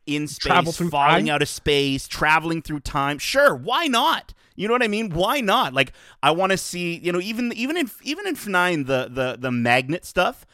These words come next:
Speaker 1: was the stupidest thing in the world, but at least it was different. You know what I mean? Whereas this didn't, I didn't
Speaker 2: Yeah.
Speaker 1: get enough different in this one. But that's just my
Speaker 2: Yeah, I
Speaker 1: opinion.
Speaker 2: think I, I maybe, uh,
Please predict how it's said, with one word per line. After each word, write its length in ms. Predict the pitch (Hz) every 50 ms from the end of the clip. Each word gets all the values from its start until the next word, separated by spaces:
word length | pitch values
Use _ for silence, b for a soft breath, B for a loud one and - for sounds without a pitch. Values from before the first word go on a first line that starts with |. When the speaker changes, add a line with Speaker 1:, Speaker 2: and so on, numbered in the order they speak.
| b b b b b
Speaker 1:
was 360 | - 151 151 - - - -
the 100 | - 151 147
stupidest 600 | - - - - 220 214 - - 175 180 - -
thing 120 | - 170 156
in 80 | 143
the 80 | 131 123
world, 320 | 120 120 117 104 90 90 - -
but 120 | 196 190
at 160 | 208 - - 190
least 380 | 214 233 240 247 226 - -
it 140 | 214 - -
was 340 | 156 151 131 110 107 117 - _ _ _ _ _ -
different. 560 | - 135 127 - - 78 76 - _ - _ _ _ _ _ _ _ _ _ _ _ _ _ _ _ _
You 140 | - 151 185
know 60 | 214
what 100 | 233 240
I 80 | 240 226
mean? 280 | 208 208 214 226 226 185
Whereas 300 | 165 156 156 151 127 143
this 160 | 196 180 -
didn't, 260 | - 202 170 175 135
I 100 | 147 160
didn't 120 | 196 190 190
Speaker 2:
Yeah. 60 | 190
Speaker 1:
get 100 | - 147
enough 400 | 139 123 117 117 117 110 101 -
different 320 | - 104 - - 92 95 98
in 80 | 87
this 160 | 85 - -
one. 180 | - - - - _ _ _ _ _ _ _ _ _ _ _ _ _ _
But 80 | - 160
that's 160 | 170 160 202 196
just 120 | 208 220
my 60 | 220 208
Speaker 2:
Yeah, 120 | 202 208
I 40 | 262
Speaker 1:
opinion. 60 | 277 -
Speaker 2:
think 140 | 415 403 - _ - _
I, 360 | - 214 247 190 180 214 226
I 100 | 160 160
maybe, 440 | 196 233 277 302 262 254 214 180 135
uh, 220 | 139 156 170 170